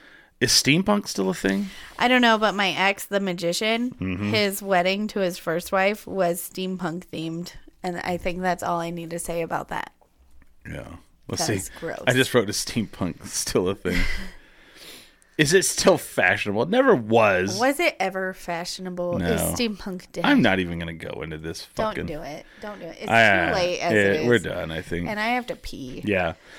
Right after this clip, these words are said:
Speaker 1: All right. I wanna thank everybody for listening. I wanna thank Holly Ann. Thank you for showing up today.
Speaker 2: Oh, you're welcome.
Speaker 1: Yeah.
Speaker 2: Anytime, Christopher.
Speaker 1: Yeah. Thank you.
Speaker 2: <laughs> Thank
Speaker 1: Thank
Speaker 2: you
Speaker 1: you
Speaker 2: for showing
Speaker 1: Thank
Speaker 2: up.
Speaker 1: you for driving all the way from Rio Rancho across town to
Speaker 2: Yeah.
Speaker 1: get here on time
Speaker 2: You're welcome.
Speaker 1: to do this show.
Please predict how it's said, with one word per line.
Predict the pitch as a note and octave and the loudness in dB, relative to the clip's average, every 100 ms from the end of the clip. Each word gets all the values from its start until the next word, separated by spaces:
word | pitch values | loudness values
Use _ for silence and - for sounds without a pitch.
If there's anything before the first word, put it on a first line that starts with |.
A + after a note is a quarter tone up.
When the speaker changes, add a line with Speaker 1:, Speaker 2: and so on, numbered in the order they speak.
| - - - | -20 -14 4
Speaker 1:
All | A#2 | 6
right. | A#2 - | 6 6
I | |
wanna | B2 A#2+ | 2 4
thank | C3+ A#2+ | 4 6
everybody | A#2 A2 A2 | 6 4 2
for | - G2+ | 2 2
listening. | G#2 A2 | 4 4
I | |
wanna | G2+ G2+ | 2 2
thank | - | 2
Holly | A2+ A#2 | 4 6
Ann. | B2 B2 | 6 4
Thank | E3+ A3 | 2 0
you | E3 | 0
for | F#2+ | 0
showing | - G2+ E2 | 2 2 2
up | G2+ | 0
today. | - D2+ D#2 | 0 0 4
Speaker 2:
Oh, | E4 G#4+ | 4 4
you're | F4 G#4 | 4 2
welcome. | A#3+ F3 E3+ G#3+ A3+ B3+ | 2 -2 -2 2 2 4
Speaker 1:
Yeah. | F#3 | 2
Speaker 2:
Anytime, | - - E4+ F4 C#4+ | 2 0 2 2 0
Christopher. | - F3 - F3+ G3+ A3+ | -2 -4 -4 -8 -4 0
Speaker 1:
Yeah. | - F2 E2+ F2+ - - | 2 0 -2 -6 -12 0
Thank | B2 B2+ | 0 2
you. | F2+ E2 - | -2 -4 -6
Speaker 2:
<laughs> | - | 4
Thank | A#4 | 4
Speaker 1:
Thank | B3+ | 6
Speaker 2:
you | C4 | 8
Speaker 1:
you | C5 | 8
Speaker 2:
for | C5 E4+ | 6 0
showing | - G#3+ F3+ | 2 2 2
Speaker 1:
Thank | E3 F#3 | 2 4
Speaker 2:
up. | |
Speaker 1:
you | A3 | 4
for | G#3+ D#3+ | 4 4
driving | A#2 G#2+ C3 D#3+ E3+ D#3 C3+ | 2 4 6 6 4 -2 -2
all | - D3 D#3 | 4 6 6
the | E3 | 6
way | D3 C3+ B2+ | 6 8 6
from | A#2+ A#2+ G#2+ | 4 2 6
Rio | A2+ B2 | 6 8
Rancho | A2+ G#2 - F#2 | 6 6 4 2
across | - A#2 - - F#3+ F3 - | 2 0 2 4 4 4 0
town | - C3 G2 F#2+ | -2 0 0 -2
to | - | 0
Speaker 2:
Yeah. | C3+ C#4 | 2 6
Speaker 1:
get | F#3 | 6
here | D#3+ G#2 G#2 - | 6 2 0 2
on | F#3+ B3+ C#4+ | 4 4 2
time | - A#2 G#2 G#2 A#2 _ _ | 2 2 4 2 -2 _ _
Speaker 2:
You're | F#4 | -10
welcome. | D#4 G3+ F#3 F3+ F3+ F#3+ | -6 -6 -8 -12 -12 -10
Speaker 1:
to | - - | -2 0
do | G#3 | 2
this | F2 F2 | 0 0
show. | - C2+ | -2 -4